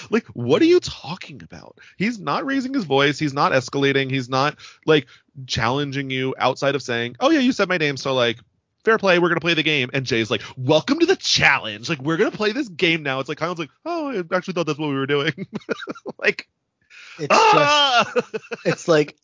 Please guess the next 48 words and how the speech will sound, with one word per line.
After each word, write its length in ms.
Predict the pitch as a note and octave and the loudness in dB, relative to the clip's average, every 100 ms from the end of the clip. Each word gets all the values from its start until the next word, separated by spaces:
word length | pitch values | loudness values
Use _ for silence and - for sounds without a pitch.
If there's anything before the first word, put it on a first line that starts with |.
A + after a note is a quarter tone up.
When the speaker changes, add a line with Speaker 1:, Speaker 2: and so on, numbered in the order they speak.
| A#3 G#3 | -20 -20
Speaker 2:
th-, 560 | C#3 B2 _ - D#3 | -20 -20 _ -10 0
the 80 | E3 | 0
mirroring 1040 | D3+ C#3+ C#3+ D3 D#3+ E3 F3 F#3 G3 F3 | 2 2 2 4 2 2 2 0 -2 -2
that 140 | C3 B2+ | 0 2
I 140 | C3 | 2
saw 460 | C3+ - A#2 A2+ B2 | 0 -2 0 2 0
from 420 | C#3 - A2+ G#2+ - | -2 -4 -4 -4 -8
Jay 640 | A#2 - G#2 A2 A#2+ A#2+ B2 _ _ _ _ | -4 -2 -2 -2 -4 -6 -10 _ _ _ _
and 300 | D3+ C3 B2 | 0 2 0
Johnny 340 | G#2+ B2 A2 A#2+ | -2 -2 0 0
Bananas 640 | A#2 G2 F2+ A2 D3 - - | 0 -2 0 0 0 -2 0
in 300 | C#3+ C3+ D#3 | 2 2 0
an 120 | B2+ | -2
episode 460 | G2+ G#2+ - D#3 D3 | -2 -4 2 2 4
like 200 | D#3 C#3 | 2 2
this, 220 | F3 F3 | -2 -2
because 340 | - - D3 A#2+ | -2 0 0 4
we've 220 | E3 F#3+ | 2 2
seen, 500 | - D#3 B2+ F#2 D#2+ - - - _ _ - | 0 0 0 -2 -10 -18 -20 -20 _ _ 2
and, 120 | D3+ | 4
and 300 | C#3 C3+ C3+ | 4 4 4
this 200 | D3+ - | 4 6
goes 180 | D#3+ C3+ | 4 4
all 120 | B2+ | 2
the 80 | C#3 | 4
way 140 | C3 | 2
down 260 | B2 A2+ A2 | 2 0 -2
to, 100 | A2+ | -6
like, 320 | F#2+ F#2 - | -6 -6 -6
you 80 | A#2 | -4
know, 180 | F#2+ F#2 | -4 -4
just 340 | - G#2 F#2+ | -4 -4 -4
taking 320 | - B2 A#2+ A2+ | -4 -2 -2 -2
your 80 | |
pants 280 | G#2 A2 G#2 | -2 -2 -2
down 200 | - G2 | -2 -2
to 60 | F2+ | 0
show 140 | - | -2
your 120 | F#2 F2+ | 0 -2
butt 200 | F2+ - | -4 -6
for 100 | G2+ | -4
no 120 | F#2+ | -4
reason. 380 | E2+ F2+ E2 D#2+ | -2 -4 -6 -6
Like, 200 | D#2+ - | -6 -4
the 80 | A2 | 0
parallels 600 | B2 B2+ B2 A#2 G#2+ G#2+ | 4 6 6 4 2 0
were 120 | A2 | -4
there. 500 | - G2+ E2+ - | -4 -6 -6 -8